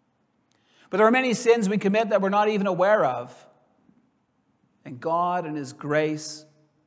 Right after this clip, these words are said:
covers them. In the same way, the Bible speaks about how in our interpersonal relationships, love covers a multitude of sins.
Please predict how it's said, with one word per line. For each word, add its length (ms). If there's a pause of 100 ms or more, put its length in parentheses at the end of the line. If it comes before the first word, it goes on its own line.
(220)
covers 520
them. 440 (2000)
In 80
the 60
same 200
way, 140
the 80
Bible 320
speaks 280
about 220
how 320
in 100
our 280
interpersonal 760
relationships, 1000 (840)
love 560 (600)
covers 840 (400)
a 80
multitude 920 (160)
of 120
sins. 1000